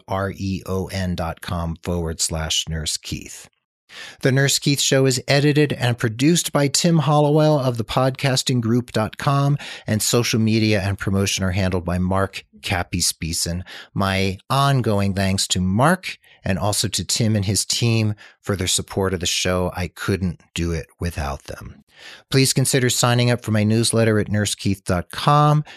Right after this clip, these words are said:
Check out the Pulse Media Network at pulse media network dot com.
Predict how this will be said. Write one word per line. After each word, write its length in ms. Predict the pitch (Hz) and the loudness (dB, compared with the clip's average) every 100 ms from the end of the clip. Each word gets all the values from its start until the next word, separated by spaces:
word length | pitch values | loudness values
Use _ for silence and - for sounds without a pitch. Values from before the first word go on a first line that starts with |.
| - - | -12 -2
Check 220 | 120 - | 0 2
out 180 | 98 - | 0 -2
the 60 | |
Pulse 360 | - 98 92 - | -4 -2 0 0
Media 320 | 113 117 113 | 2 2 2
Network 480 | 110 104 107 104 95 | 2 2 0 0 -2
at 120 | - | -2
pulse 320 | - 104 - | 0 2 2
media 520 | 123 160 175 175 156 | 2 4 4 4 4
network 480 | 147 135 104 117 - | 4 2 2 0 0
dot 200 | 110 104 | 0 0
com. 440 | - 110 101 98 | -2 0 0 0